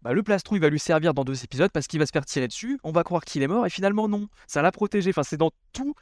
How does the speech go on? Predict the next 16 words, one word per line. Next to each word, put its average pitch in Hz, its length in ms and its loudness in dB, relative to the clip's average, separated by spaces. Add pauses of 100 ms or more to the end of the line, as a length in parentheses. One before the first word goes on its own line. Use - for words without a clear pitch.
(140)
les 160 140 -2
putains 226 300 0
de 175 80 -2
récits 180 260 -2
de - 60 -10
fantasy, 185 480 0
hein, 131 160 4
euh, 127 380 2
ou 131 60 -6
de 147 80 -4
science-fiction, 165 520 -4
de - 20 -6
ce - 60 -10
que 175 80 0
tu - 160 -2
veux. 147 120 2